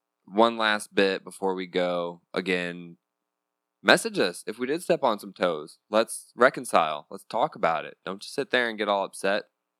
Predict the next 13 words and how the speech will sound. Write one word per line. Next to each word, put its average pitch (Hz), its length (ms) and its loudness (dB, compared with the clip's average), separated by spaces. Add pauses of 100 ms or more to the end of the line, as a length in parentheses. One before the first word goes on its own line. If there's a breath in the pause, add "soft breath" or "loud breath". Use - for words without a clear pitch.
(300)
You 104 120 2
know, 95 120 4
let's 107 200 2
seek 135 180 2
some 120 140 -6
community, 104 460 -6
y'all. 82 380 -2 (400)
Let's, 107 320 -2
let's 104 220 -2
get 104 160 4
gathered 98 280 4
up 95 140 -4
together 87 480 -2